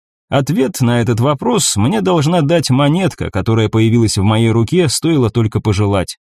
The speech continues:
Серебряная с одной стороны, с символом Геры, и золотая с другой, со смайликом солнца. Бросок, чаша. Перекидывать не пришлось. Похоже, я уже принял решение,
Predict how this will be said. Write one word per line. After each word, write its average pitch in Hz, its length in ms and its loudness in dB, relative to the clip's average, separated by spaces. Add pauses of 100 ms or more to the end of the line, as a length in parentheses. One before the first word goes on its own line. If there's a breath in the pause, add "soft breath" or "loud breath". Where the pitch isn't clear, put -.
(200)
Серебряная 110 760 0
с - 100 -2
одной 180 320 -2
стороны, 190 640 -2
с - 160 -4
символом 107 540 0
Геры, 90 360 -4 (280)
и 196 100 -2
золотая 175 560 0
с 101 80 -2
другой, 110 480 0 (120)
со 113 200 -4
смайликом 113 560 -2
солнца. 104 460 -4 (520)
Бросок, 131 680 -2 (540)
чаша. 151 560 -2 (520)
Перекидывать 170 720 0
не 131 140 4
пришлось. 123 680 0 (340)
Похоже, 156 920 0
я 151 260 2
уже 147 320 2
принял 123 500 0
решение, 104 720 0